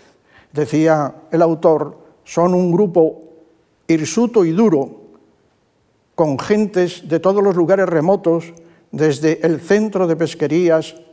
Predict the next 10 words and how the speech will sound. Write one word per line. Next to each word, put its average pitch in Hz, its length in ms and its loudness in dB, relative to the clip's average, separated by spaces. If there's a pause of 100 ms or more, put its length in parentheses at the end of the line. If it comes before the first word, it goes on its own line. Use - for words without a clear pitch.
(580)
del 151 220 -2
nordeste 147 520 -2
de 139 80 -4
Estados 160 340 -4
Unidos, 151 480 -2 (220)
en 156 200 -4
Nantucket". 151 760 -4 (1600)
En 147 160 -2
Nantucket, 151 720 -4
justamente, 196 1000 -4